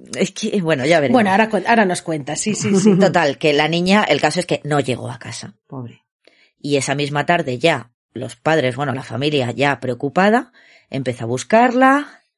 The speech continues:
Speaker 2: Hmm.
Speaker 1: y nada, estuvieron buscándola toda la tarde, toda la noche, la niña no aparecía, al día siguiente ya direct-, bueno, visitaron a los familiares, a la tía, a la abuela,
Speaker 3: Ujú.
Speaker 1: amiguitos.
Speaker 2: Ujú.
Speaker 1: La niña no estaba con nadie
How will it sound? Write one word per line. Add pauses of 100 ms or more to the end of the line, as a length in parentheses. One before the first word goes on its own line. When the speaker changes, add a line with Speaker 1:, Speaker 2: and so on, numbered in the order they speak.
(200)
Speaker 2:
Hmm. (100)
Speaker 1:
y
nada,
estuvieron
buscándola
toda
la
tarde,
toda
la
noche,
la
niña
no
aparecía,
al
día
siguiente
ya
direct-,
bueno, (480)
visitaron
a
los
familiares,
a
la
tía,
a
la
abuela,
Speaker 3:
Ujú.
Speaker 1:
amiguitos. (680)
Speaker 2:
Ujú.
Speaker 1:
La
niña
no
estaba
con
nadie